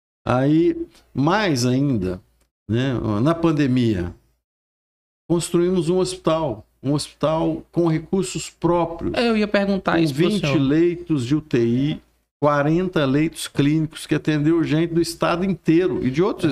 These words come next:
Speaker 1: estados
Speaker 3: até de
Speaker 1: também,
Speaker 3: fora, né?
Speaker 1: com recursos do município, do município.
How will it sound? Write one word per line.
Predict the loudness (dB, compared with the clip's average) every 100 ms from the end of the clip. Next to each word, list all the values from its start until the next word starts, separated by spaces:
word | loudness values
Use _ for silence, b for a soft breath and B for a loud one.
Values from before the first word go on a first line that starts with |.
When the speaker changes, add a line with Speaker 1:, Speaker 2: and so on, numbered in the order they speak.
| -2
Speaker 1:
estados | -2 0 0
Speaker 3:
até | 0
de | 0
Speaker 1:
também, | 0 0
Speaker 3:
fora, | 0
né? | -4 -8 B B
Speaker 1:
com | 2
recursos | 2 2 0 0 -2 -6 -6 -4
do | 0 0 0
município, | 0 0 0 -2 -2 -4 -10 _ _ _ _ _ _ _ -4
do | -2
município. | 0 -2 -2 -4 -4